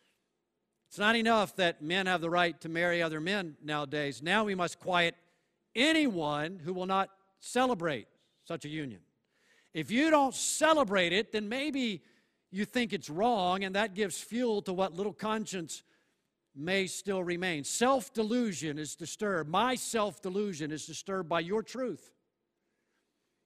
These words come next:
January nineteenth, Focus on the Family sent out a tweet about the president's appointment of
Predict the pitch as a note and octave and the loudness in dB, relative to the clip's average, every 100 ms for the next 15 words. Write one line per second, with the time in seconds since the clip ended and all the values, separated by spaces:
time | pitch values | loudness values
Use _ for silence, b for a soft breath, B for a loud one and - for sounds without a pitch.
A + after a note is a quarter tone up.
0 | _ _ _ _ _ C3 D3+ E3+ E3+ E3 | _ _ _ _ _ -8 -4 -2 -2 -2
1 | E3+ E3 F#3+ F3 D#3 E3 D#3 D#3+ E3 D#3 | -2 -2 -4 -6 -4 -4 -4 -6 -8 -8
2 | - F3 E3+ D#3 - E3 D#3+ D#3 D3 C3+ | -6 -4 -4 -6 -6 -4 -2 0 -2 -4
3 | - G3 G#3+ F#3 - C#3+ D#3+ D#3+ C#3+ - | -8 -4 -2 -2 -8 -2 0 0 -4 -6
4 | F3 D#3+ E3 D#3 D3 - F3+ F3 E3 D#3 | -4 -2 -4 -8 -10 -10 -8 -6 -6 -8
5 | - D3 D3 C#3 | -8 -4 -4 -4